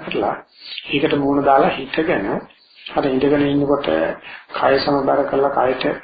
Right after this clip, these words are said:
සැහැල්ලු කරලා ඒක දිහා බලනවා වගේ හිතගෙන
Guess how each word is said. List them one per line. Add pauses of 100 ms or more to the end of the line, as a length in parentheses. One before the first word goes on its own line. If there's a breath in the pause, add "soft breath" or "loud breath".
(460)
සැහැල්ලු
කරලා
ඒක
දිහා
බලනවා
වගේ (560)
හිතගෙන